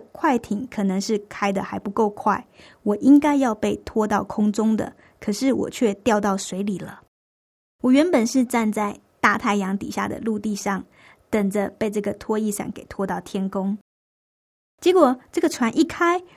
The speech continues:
我就掉到海里了，海水冰冰凉凉的，觉得很舒服。我还想要再多泡一下，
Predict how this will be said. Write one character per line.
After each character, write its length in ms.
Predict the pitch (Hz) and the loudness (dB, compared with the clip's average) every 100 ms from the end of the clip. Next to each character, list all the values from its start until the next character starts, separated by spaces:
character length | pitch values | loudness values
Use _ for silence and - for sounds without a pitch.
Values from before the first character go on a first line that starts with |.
| _ | _
我 80 | - | -4
就 160 | 190 226 | -2 2
掉 180 | 247 226 | 4 4
到 120 | 208 | 2
海 240 | - 185 | 0 -2
里 200 | 208 214 | -2 -2
了， 200 | - - _ _ _ _ - | -8 -16 _ _ _ _ -6
海 180 | - | -2
水 220 | 208 214 202 - | 0 0 -2 6
冰 160 | 254 | 8
冰 160 | 247 247 | 10 8
凉 240 | 220 190 | 6 2
凉 220 | 196 190 196 | 0 0 -2
的， 240 | 196 - _ | -2 -6 _
觉 160 | - 208 | 0 2
得 100 | 208 | 2
很 160 | 202 180 | -2 -4
舒 240 | 208 208 | -2 -2
服。 260 | 208 - - _ - _ _ | -2 -10 -12 _ -20 _ _
我 80 | - | -2
还 120 | 247 | 0
想 200 | 302 220 | 0 0
要 40 | |
再 160 | 262 262 | 0 -2
多 200 | 262 277 | 0 -2
泡 300 | 277 277 214 | 0 0 0
一 60 | 202 | 0
下， 280 | - 202 | -2 -4